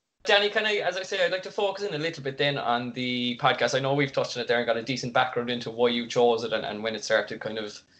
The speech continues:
becoming increasingly popular and successful for you. But can I bring you right back again to, to once you made the deci-, decision, or kind of you could, you could kind of see that it, it was kind of, you know, evolving for you.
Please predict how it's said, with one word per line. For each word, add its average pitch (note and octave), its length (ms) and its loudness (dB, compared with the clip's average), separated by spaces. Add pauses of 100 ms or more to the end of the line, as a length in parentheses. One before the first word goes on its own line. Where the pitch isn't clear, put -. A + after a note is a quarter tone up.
(300)
becoming G#2+ 420 -4
increasingly G#2+ 720 -4
popular C3 420 6
and A#2+ 180 4
successful B2 440 0
for C3+ 260 8
you. C3+ 220 4 (480)
But D#3+ 140 8
can F3 100 6
I E3 80 8
bring E3 160 4
you D#3+ 80 6
right D#3+ 200 6
back F#3 200 2
again E3 380 -2
to, - 160 -8
to D3+ 400 0
once D3+ 280 6
you D#3 80 2
made D3 300 6
the F3+ 60 0
deci-, - 420 -2 (120)
decision, C3+ 540 0
or A#2 180 4
kind B2+ 280 2
of A#2+ 280 -2 (540)
you A#2 120 -6
could, - 280 -10
you B2 100 -6
could A#2+ 140 -8
kind B2+ 160 0
of A#2+ 60 0
see C#3 300 4
that B2 140 4
it, A#2 200 -6
it A#2 80 -6
was A#2 120 -6
kind A#2+ 220 -4
of, A2+ 180 -6 (280)
you A#2+ 80 -4
know, A#2 180 2
evolving B2 480 6
for B2+ 360 6
you. A#2+ 200 0